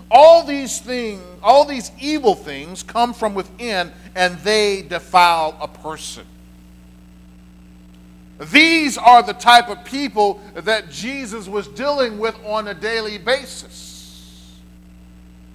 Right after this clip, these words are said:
Uh, so we could go as far as asking ourselves this important question.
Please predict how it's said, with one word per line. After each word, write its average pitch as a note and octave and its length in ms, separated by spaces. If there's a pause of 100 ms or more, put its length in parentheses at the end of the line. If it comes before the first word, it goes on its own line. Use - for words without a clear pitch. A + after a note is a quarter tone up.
(600)
Uh, - 120
so A#3 260
we C#4 220
could G3 240
go C4 500 (120)
as G#3 220
far C4 260
as A#3+ 100
asking B3 500
ourselves A#3 600
this A3+ 220
important G#3+ 440
question. - 480